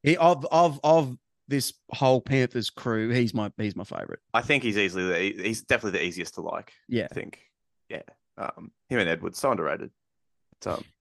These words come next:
Speaker 1: No, no. We declared, um, we, we outlawed the Dylan Edwards underrated talk.
Speaker 2: uh, sh-, am I going
Speaker 1: We,
Speaker 2: to
Speaker 1: we,
Speaker 2: footy? Am
Speaker 1: we,
Speaker 2: I going
Speaker 1: we looked it in the eye and we said, "No more."
Speaker 2: Well, sorry, E S P N. Matt Bungard's going to footy jail. He won't be able to,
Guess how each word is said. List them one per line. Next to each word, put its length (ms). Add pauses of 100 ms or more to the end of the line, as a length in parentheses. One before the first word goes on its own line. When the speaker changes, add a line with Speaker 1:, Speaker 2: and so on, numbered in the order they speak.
(480)
Speaker 1:
No, 440
no. 440 (420)
We 120
declared, 680
um, 300
we, 260
we 260 (420)
outlawed 680 (100)
the 80
Dylan 320
Edwards 300
underrated 580
talk. 280 (180)
Speaker 2:
uh, 100
sh-, 280
am 120
I 80
going 140
Speaker 1:
We, 60
Speaker 2:
to 40
Speaker 1:
we, 80
Speaker 2:
footy? 160
Am 100
Speaker 1:
we, 60
Speaker 2:
I 60
going 180
Speaker 1:
we 80
looked 220
it 100
in 100
the 120
eye 200
and 120
we 100
said, 360
"No 240
more." 320 (120)
Speaker 2:
Well, 320 (180)
sorry, 460
E 20
S 140
P 120
N. 300
Matt 180
Bungard's 380
going 220
to 40
footy 240
jail. 540
He 80
won't 220
be 80
able 240
to, 140